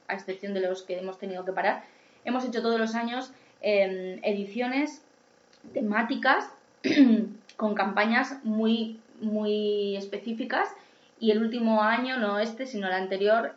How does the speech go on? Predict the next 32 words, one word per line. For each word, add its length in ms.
el 400
tema 320
de 80
la 140
campaña 460
en 80
el 80
dos 140
mil 120
diecinueve 600
era 400
el 160
infradiagnóstico 880
en 80
enfermedad 400
celíaca. 380
El 360
elevado 600
número 320
de 60
personas 540
que 60
están 200
por 120
la 100
vida 420
con 220
síntomas 580
más 200
o 40
menos 240
molestos, 640